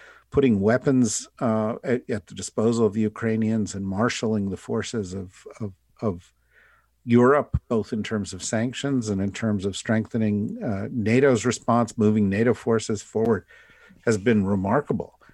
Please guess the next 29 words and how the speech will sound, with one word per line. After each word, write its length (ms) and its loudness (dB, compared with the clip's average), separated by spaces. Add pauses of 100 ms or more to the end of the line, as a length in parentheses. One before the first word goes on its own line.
(280)
But 180 2
then, 240 4
you 80 4
know, 140 4
nato 400 4
has 200 0
done 260 2
the 60 -2
same, 440 0
and 160 -6
the 240 -2
E 20 2
U 440 4
has 260 0
done 240 2
the 80 0
same, 380 -2
and 120 -4
the 60 -8
leadership 500 -2
within 340 -2
nato 340 0
and 120 -2
the 160 -6
E 120 -2
U 120 2
have 160 -2
been 180 -6
great. 380 -4